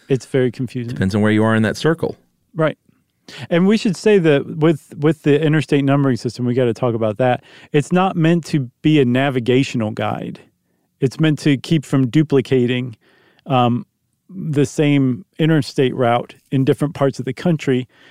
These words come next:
Speaker 1: and for the same interstate or for same numbered interstates to, um, come up against one another. They're meant to keep everything quite separate.
Speaker 2: Yeah, from the beginning, they were like, "Get a map, people.
Speaker 1: Right.
Speaker 2: Like,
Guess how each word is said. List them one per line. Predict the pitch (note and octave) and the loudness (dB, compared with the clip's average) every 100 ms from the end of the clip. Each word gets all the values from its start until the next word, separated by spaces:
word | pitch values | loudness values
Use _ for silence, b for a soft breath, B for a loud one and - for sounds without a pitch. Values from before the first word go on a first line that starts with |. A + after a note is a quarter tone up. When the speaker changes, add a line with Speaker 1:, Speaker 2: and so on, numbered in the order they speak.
| b | b
Speaker 1:
and | D3 C#3+ | -2 -2
for | - C#3+ | 2 2
the | C3+ | 2
same | - D#3 D3+ C#3 | 0 2 2 2
interstate | - D3+ C#3+ - C#3+ C3 - - | 0 0 0 0 2 2 0 -2
or | C3 | -2
for | - C#3 | 2 -2
same | - E3 D3+ | 2 2 4
numbered | C#3+ C#3+ C#3 C3 | 2 2 2 2
interstates | C#3 C3+ - B2+ B2 - | 2 0 0 -2 -2 -6
to, | - C3 B2 - | -2 0 0 -2
um, | C3 A#2 A#2 A2 _ _ _ _ _ - | -2 -2 -4 -8 _ _ _ _ _ -6
come | D#3 D3 | 0 0
up | C#3+ | 0
against | C3+ C3 C3 - | 0 0 -2 -2
one | A#2+ A2 | -4 -4
another. | A2 A#2 C3 | -6 -6 -4
They're | C3 B2+ | 0 0
meant | C#3 A#2+ | 0 0
to | C#3+ B2 - | -2 -2 -6
keep | - C#3+ | -4 0
everything | D#3 E3+ C#3+ C#3+ D3 B2 - - | 0 2 0 0 0 -2 -6 -4
quite | D3+ A#2+ | -2 -2
separate. | - C3+ - A#1+ - - _ - | -2 -4 -2 -10 -14 -20 _ -4
Speaker 2:
Yeah, | C#3 A#2+ F2+ | 2 2 2
from | C#3+ C#3 | 2 2
the | C3+ | 2
beginning, | C3+ D3 B2+ G#2+ | 2 2 2 2
they | G2+ | 2
were | F#2+ | 2
like, | F#2+ | 2
"Get | A2 B2+ | 2 2
a | |
map, | F#2+ G2 E2 - - _ _ _ | 4 2 -2 -6 -14 _ _ _
people. | - F2+ F2+ | -4 0 2
Speaker 1:
Right. | D#3 C3 | 2 2
Speaker 2:
Like, | F2 | 0